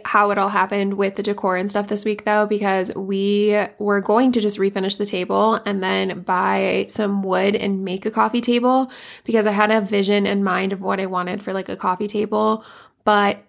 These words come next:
it ended up being, like, four thousand dollars. I'm not even kidding when I say, like, the coffee table that I saw on Pinterest and everything that I wanted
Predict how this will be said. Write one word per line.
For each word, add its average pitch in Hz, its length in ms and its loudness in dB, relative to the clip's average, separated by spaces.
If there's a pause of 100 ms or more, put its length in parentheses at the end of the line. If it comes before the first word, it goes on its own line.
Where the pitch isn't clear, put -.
it 208 400 4
ended 220 400 2
up 220 220 2
being, 208 440 2
like, 185 280 -8 (220)
four 208 300 4
thousand 196 440 0
dollars. 180 400 -2
I'm 208 140 2
not 202 180 6
even 196 200 2
kidding 185 260 -2
when 185 140 -4
I 190 80 -2
say, 214 240 -2
like, 190 220 -2
the - 60 -8
coffee 196 280 2
table 196 260 2
that 190 120 0
I 185 160 0
saw - 260 2
on 190 180 2
Pinterest 262 480 2
and 208 140 -2
everything 208 340 2
that 202 100 2
I 196 60 2
wanted 190 480 0